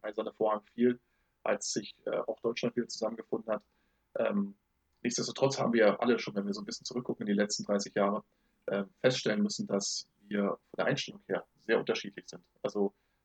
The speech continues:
oder was heißt sehr unterschiedlich, aber es gibt halt Punkte, da unterscheidet sich Ost und West halt nach wie vor, je nachdem,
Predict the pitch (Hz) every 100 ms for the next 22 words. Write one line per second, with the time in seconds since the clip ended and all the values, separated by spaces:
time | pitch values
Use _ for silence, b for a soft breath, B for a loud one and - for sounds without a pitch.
0 | - 120 110 131 - - 143 135 - -
1 | - 120 120 - - - 135 - 139 156
2 | 147 123 - 120 107 123 - 120 123 -
3 | - - 113 - 113 - 104 - _ -
4 | 120 - _ _ _ 117 123 127 117 131